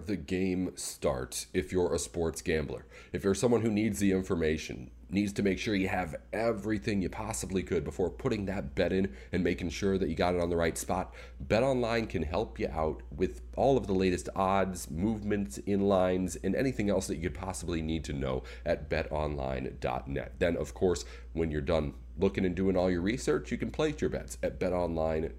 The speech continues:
too. It is a one-stop shop for anything that you could possibly need as far as your sports gambling goes. Head on over to BetOnline right now and see what we're talking about. It's a website that, one, looks good, can't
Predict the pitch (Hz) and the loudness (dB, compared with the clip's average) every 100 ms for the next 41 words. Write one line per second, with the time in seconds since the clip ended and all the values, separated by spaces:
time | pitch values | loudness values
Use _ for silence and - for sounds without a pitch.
0 | - - 95 57 - - - 98 117 104 | -12 -2 -2 -2 -6 -14 -4 0 2 2
1 | 101 85 113 127 123 - - 117 117 - | 0 2 2 2 0 -4 -6 -6 -6 -10
2 | - - 98 95 - - 98 - - 98 | -8 -4 -4 -4 -10 -2 -2 -2 -4 0
3 | 120 120 120 104 90 92 85 98 101 90 | 0 2 2 2 0 0 -2 -2 -2 -2
4 | 90 82 85 85 80 87 80 76 76 - | -2 0 0 -2 -2 -2 -2 -2 -4 -2
5 | 82 76 82 82 78 76 73 73 - - | -2 -2 -2 -2 -2 -2 0 -2 -4 -12
6 | - 117 131 135 127 117 - 113 127 123 | -8 -2 0 2 2 0 0 0 0 -2
7 | 113 110 110 110 - 85 107 104 101 92 | 0 0 0 -2 -6 -2 -2 0 4 4
8 | 85 82 95 90 82 98 78 78 73 62 | 4 0 0 0 0 0 0 -2 -4 -6
9 | - 62 76 90 - 87 80 - - - | -8 -4 0 0 2 0 0 -2 -4 -4
10 | - - - 78 104 90 90 - - 135 | -14 -16 -6 2 4 4 2 0 2 2
11 | 143 - - - 85 | 2 -4 -4 0 0